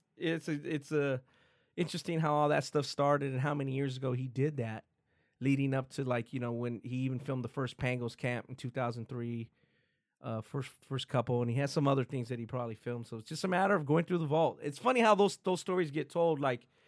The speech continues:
even, um, even Reggie Bush. Uh, funny story, when I was with E S, when I was with E S P N, um, you know, Reggie Bush w-, was at U S C, and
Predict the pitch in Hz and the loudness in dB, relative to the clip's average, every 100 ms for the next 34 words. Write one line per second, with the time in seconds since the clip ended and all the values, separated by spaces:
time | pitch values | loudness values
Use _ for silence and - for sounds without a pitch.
0 | _ _ _ _ - 170 156 165 147 135 | _ _ _ _ -2 0 4 4 4 2
1 | 127 131 _ _ _ 170 156 165 165 151 | -4 -10 _ _ _ -6 -4 0 0 0
2 | 160 139 170 - - _ _ _ _ - | -2 0 0 0 -8 _ _ _ _ 2
3 | 131 120 110 _ _ _ _ _ _ - | 4 2 -2 _ _ _ _ _ _ -4
4 | - 156 135 151 147 139 139 135 139 135 | 2 4 4 2 2 2 -2 -2 -4 -4
5 | 165 147 143 - _ - 139 147 143 135 | 0 0 0 -18 _ -8 -4 -2 -2 -4
6 | - 143 139 - 143 143 143 127 110 _ | -2 -2 -2 -4 -6 -4 -2 -2 -6 _
7 | _ _ _ _ _ 131 120 117 107 104 | _ _ _ _ _ -6 -4 -4 -4 -8
8 | _ _ _ _ _ _ - _ _ _ | _ _ _ _ _ _ -20 _ _ _
9 | _ _ 147 143 131 123 - 147 156 143 | _ _ 2 4 4 2 0 2 2 0
10 | 135 147 - - _ _ _ _ _ - | 0 -2 -4 -18 _ _ _ _ _ -4
11 | 143 131 - 135 120 135 139 135 - - | -2 -2 0 0 2 0 2 2 0 -2
12 | 175 147 135 123 _ _ _ _ _ _ | 0 0 0 -4 _ _ _ _ _ _
13 | - 131 127 123 120 | -2 0 2 2 0